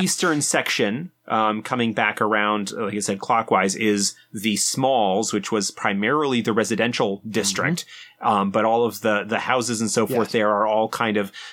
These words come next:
Speaker 1: tight quarters and very kind of, like, grid layout, but because of the destruction and the barricades and stuff of people that did s-, stuff during the Scourge, it is very actually kind of difficult to navigate from point A to point B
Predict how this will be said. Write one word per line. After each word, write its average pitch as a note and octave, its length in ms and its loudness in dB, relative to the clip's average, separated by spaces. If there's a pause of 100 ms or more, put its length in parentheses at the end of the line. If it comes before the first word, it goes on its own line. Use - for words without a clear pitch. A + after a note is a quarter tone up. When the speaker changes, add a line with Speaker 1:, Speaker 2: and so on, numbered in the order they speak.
(180)
Speaker 1:
tight E3+ 260 0
quarters C3+ 640 0
and A2+ 500 0 (400)
very D#3+ 380 0
kind E3 240 0
of, D3 80 0
like, A#2+ 240 0
grid C3+ 320 0
layout, C#3+ 480 2
but B2 120 -2
because A#2+ 300 -2
of A#2+ 140 -2
the A#2 60 -2
destruction B2 640 0
and A2+ 240 -2
the G#2 40 -2
barricades A#2+ 680 0
and A2+ 120 -2
stuff - 280 0
of A2 100 -4
people A#2+ 340 -2
that A2 160 -2
did A2+ 160 0
s-, - 260 -8
stuff - 280 -2
during A2+ 220 -2
the A2 60 -2
Scourge, A2 420 0 (220)
it A#2 120 2
is A2+ 160 2
very B2 480 2 (580)
actually B2 380 0
kind B2 300 0
of G#2+ 240 -2
difficult B2+ 640 -2
to A#2+ 220 -2
navigate A#2 640 0
from A2+ 220 0
point A#2+ 300 0
A G#2+ 100 4
to G#2+ 60 6
point A2+ 320 0
B G2+ 320 0